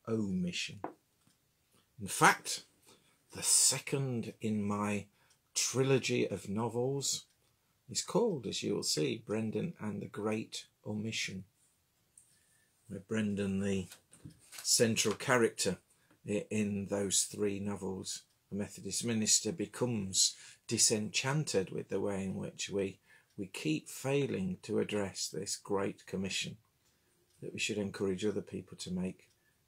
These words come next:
um, statements of, of commission, uh, c-, of commitment and, and faith, uh,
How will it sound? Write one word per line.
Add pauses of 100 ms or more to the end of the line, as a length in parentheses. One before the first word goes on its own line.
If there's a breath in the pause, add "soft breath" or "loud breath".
(100)
um, (380)
statements
of, (600 soft breath)
of
commission, (100)
uh, (140)
c-,
of
commitment
and,
and
faith, (680)
uh,